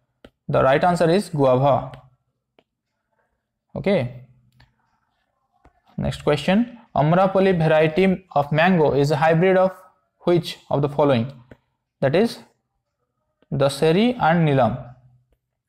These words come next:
Amrapali. Okay. Next question. Small Farmer Agribusiness Consortium,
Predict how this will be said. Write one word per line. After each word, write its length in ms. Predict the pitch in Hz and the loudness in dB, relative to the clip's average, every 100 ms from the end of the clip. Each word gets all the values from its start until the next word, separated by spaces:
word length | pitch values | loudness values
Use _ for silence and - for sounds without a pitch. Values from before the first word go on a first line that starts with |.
| _ _ | _ _
Amrapali. 640 | 131 135 131 - 117 - | -4 0 0 0 -4 -6
Okay. 460 | 139 214 180 - - _ _ _ _ _ _ _ _ _ - _ _ | -6 -4 -4 -6 -16 _ _ _ _ _ _ _ _ _ -20 _ _
Next 280 | 139 143 - | -6 -6 -4
question. 560 | 156 156 180 233 247 - _ _ - | -4 -2 -2 -2 -4 -16 _ _ -12
Small 380 | - 156 180 | -2 2 2
Farmer 460 | 208 170 165 175 190 | 2 0 2 2 2
Agribusiness 680 | 175 156 196 196 175 185 - | 0 0 2 2 2 0 0
Consortium, 760 | 147 147 180 175 143 127 - | -2 0 -2 0 0 0 -4